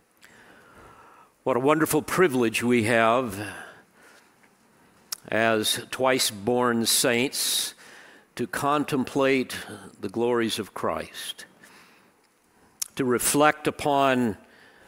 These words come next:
the one who is our Creator, the one who is our Savior and King, especially in these difficult days.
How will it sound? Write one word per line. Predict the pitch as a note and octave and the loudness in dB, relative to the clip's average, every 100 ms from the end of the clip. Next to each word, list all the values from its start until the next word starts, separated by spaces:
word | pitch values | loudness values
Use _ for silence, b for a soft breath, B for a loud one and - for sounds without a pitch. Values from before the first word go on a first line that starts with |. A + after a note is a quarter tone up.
| B B _ | B B _
the | G#2+ | -4
one | A2+ C3+ C#3 | 0 0 0
who | A#2+ B2+ | 0 0
is | B2+ A2+ | 0 0
our | A#2 A2+ | 0 0
Creator, | - C#3 B2 C3+ D3 E3 D#3 - _ b b b b b | -2 0 2 4 4 2 -2 -12 _ b b b b b
the | G#2 | -6
one | B2 C3+ | -2 -2
who | B2 B2+ B2 B2+ | 0 0 0 0
is | B2+ A2 | -2 0
our | A#2 A2 | 0 2
Savior | - - D#3+ D#3 C#3 D3+ D#3 | 2 2 2 2 2 2 2
and | - B2+ G#2+ | 0 -2 -4
King, | - F#3 F3 C3 | -4 0 2 2
especially | A2 - G#3 F3+ F3+ E3+ D3+ C3 B B B B | 0 0 0 0 2 4 4 0 B B B B
in | - C3 | -2 0
these | B2+ C3+ B2+ C3 | 2 2 2 -2
difficult | B2 D3 D3 - B2+ G2+ | -2 -2 -2 -2 -2 0
days. | A2 A2+ G#2 F#2 E2 - | 0 2 2 0 -4 -6